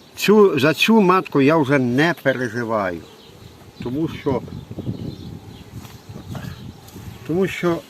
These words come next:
раз є яйце, значить, значить матку кормлять. Яйця не буде, якщо матку не кормлять.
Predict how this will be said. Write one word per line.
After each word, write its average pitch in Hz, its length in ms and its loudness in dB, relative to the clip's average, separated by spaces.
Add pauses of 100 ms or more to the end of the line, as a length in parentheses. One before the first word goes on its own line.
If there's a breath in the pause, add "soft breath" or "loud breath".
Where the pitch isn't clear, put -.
(1300)
раз 175 340 4
є 180 140 4
яйце, 170 560 2
значить, 185 680 0 (1040)
значить 175 880 0
матку 147 640 0
кормлять. 101 640 0
Яйця 120 340 -2
не 170 120 0
буде, 147 280 -2
якщо 104 260 -6
матку 104 360 -4
не 98 100 -2
кормлять. 92 560 -8